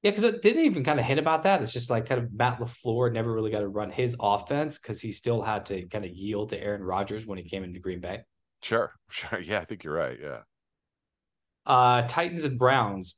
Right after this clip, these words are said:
Speaker 1: Browns win twenty-seven to three. A lot of people talking about this Browns defense being historic.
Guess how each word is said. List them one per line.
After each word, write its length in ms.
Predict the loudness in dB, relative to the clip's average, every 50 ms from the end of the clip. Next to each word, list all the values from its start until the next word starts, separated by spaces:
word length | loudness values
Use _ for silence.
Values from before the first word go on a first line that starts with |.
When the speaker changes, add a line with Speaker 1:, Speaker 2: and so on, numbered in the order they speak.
| -4
Speaker 1:
Browns 280 | -2 0 0 0 0 -2
win 300 | -4 -4 -4 -4 -6 -8
twenty-seven 540 | -8 -4 -2 -2 -2 0 0 -2 -2 -2 -2
to 80 | -6 -6
three. 340 | -6 -2 2 4 4 4
A 100 | 4 4
lot 240 | 4 6 6 6 6
of 80 | 4 2
people 280 | -2 -2 0 0 -2
talking 400 | -2 0 0 0 0 0 0 -4
about 320 | -4 -2 2 2 0 0 0
this 180 | -6 -8 -8
Browns 440 | -6 -4 0 2 2 2 0 -2 -6 -6
defense 520 | -4 -2 -2 -2 -2 -4 -6 -6 -8 -12 _ -6
being 460 | -6 -4 -4 -4 -4 -6 -8 -12 -18 _ _ _ _ _ _
historic. 720 | -2 0 0 0 0 0 4 6 6 6 6 2 -4 -12